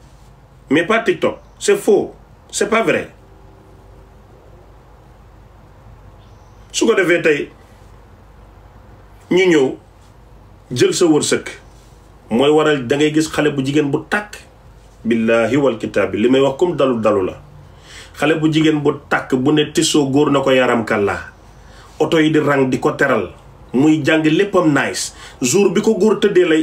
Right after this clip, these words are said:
la yéppam di fay. Lam jël ci yow, moom mooy mujj tàkk, yaa koy toppaat di daw. Billahi wallahi tallahi. Sponsor sa dootoo ko amati.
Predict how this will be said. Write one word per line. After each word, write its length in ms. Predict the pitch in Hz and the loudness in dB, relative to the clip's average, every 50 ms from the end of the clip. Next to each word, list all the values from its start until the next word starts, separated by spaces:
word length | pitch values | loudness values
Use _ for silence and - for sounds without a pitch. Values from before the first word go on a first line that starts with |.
| 156 156 | 2 2
la 80 | 156 160 | 2 4
yéppam 320 | 175 190 190 - 180 160 | 2 2 2 0 0 0
di 60 | 151 131 | 0 0
fay. 180 | - 117 95 82 - - - - - - - - - - - - - - - - - - - - - - - - - - - - - - - - - - - | -2 -4 -6 -6 -10 -18 -20 -20 -20 -20 -20 -20 -20 -20 -20 -20 -20 -20 -20 -20 -20 -20 -20 -20 -20 -20 -20 -20 -20 -20 -20 -20 -20 -20 -20 -20 -20 -10 -4
Lam 260 | 113 131 160 165 156 | 0 0 0 0 0
jël 200 | 131 143 135 120 123 | 0 0 -2 -2 -2
ci 120 | - 120 113 | -2 -2 -2
yow, 160 | 98 80 - - - - | -2 -2 -6 -12 -6 -2
moom 200 | 117 123 123 127 | 0 0 2 2
mooy 120 | 127 123 | 2 2
mujj 280 | 123 123 120 113 117 - | 2 0 0 -2 0 -2
tàkk, 200 | 120 113 - - | -2 -2 0 0
yaa 180 | 104 110 110 | 0 0 0
koy 160 | - 117 113 107 | 0 -2 -2 0
toppaat 360 | - 110 - - 110 95 104 | -2 -4 -2 -2 -4 -4 -4
di 80 | 104 95 | -6 -6
daw. 180 | 92 95 82 - - - - - - - - - - - - - - - - - - - - - - - - - - - - - - - - - - - - - - - - - - - - - - - - - - - - - - - | -6 -6 -8 -8 -12 -20 -20 -20 -20 -20 -20 -20 -20 -20 -20 -20 -20 -20 -20 -20 -20 -20 -20 -20 -20 -20 -20 -20 -20 -20 -20 -20 -20 -20 -20 -20 -20 -20 -20 -20 -20 -20 -20 -20 -20 -20 -20 -20 -20 -20 -20 -20 -20 -20 -20 -20 -10 -6
Billahi 460 | 120 104 101 101 104 98 95 90 117 | -6 -4 0 0 0 0 0 0 0
wallahi 420 | 120 113 104 101 98 98 92 98 104 | 2 2 2 0 -2 -4 -4 -6 -8
tallahi. 360 | - 101 90 90 87 87 78 - - - - - - - - - - - | -8 -8 -8 -8 -10 -10 -14 -18 -20 -20 -20 -20 -20 -20 -20 -20 -14 -10
Sponsor 460 | - - - 170 175 165 160 160 156 | -8 -4 0 0 0 2 2 0 0
sa 120 | 156 165 147 | 0 0 0
dootoo 240 | 143 135 131 131 127 | 0 0 0 -2 -2
ko 60 | - 131 | -2 -2
amati. 320 | 120 107 - - - - | -2 -4 -4 -6 -10 -16